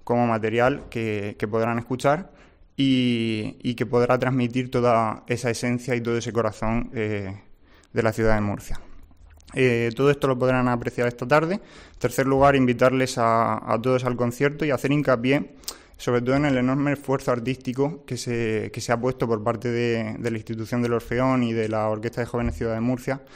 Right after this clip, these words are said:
en elaborar un programa que, para que esto no sea un concierto más. Eh, un programa, como bien ha dicho Isma, eh, que,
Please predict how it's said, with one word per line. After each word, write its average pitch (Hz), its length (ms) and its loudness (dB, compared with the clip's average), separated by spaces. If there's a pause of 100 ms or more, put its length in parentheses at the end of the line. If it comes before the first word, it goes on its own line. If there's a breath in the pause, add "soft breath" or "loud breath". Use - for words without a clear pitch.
(300 loud breath)
en 139 140 4
elaborar 139 360 8
un 175 120 4
programa 156 640 6
que, 117 600 0
para 123 200 4
que 123 80 4
esto 143 180 -2
no 135 100 0
sea 135 140 0
un 135 80 2
concierto 113 480 -2
más. 113 280 -4 (440 soft breath)
Eh, 113 380 2
un 120 80 0
programa, 123 380 4
como 120 180 0
bien 123 180 0
ha 120 60 0
dicho 120 640 0 (160)
Isma, 147 420 0 (340 loud breath)
eh, 113 720 2
que, 110 640 -2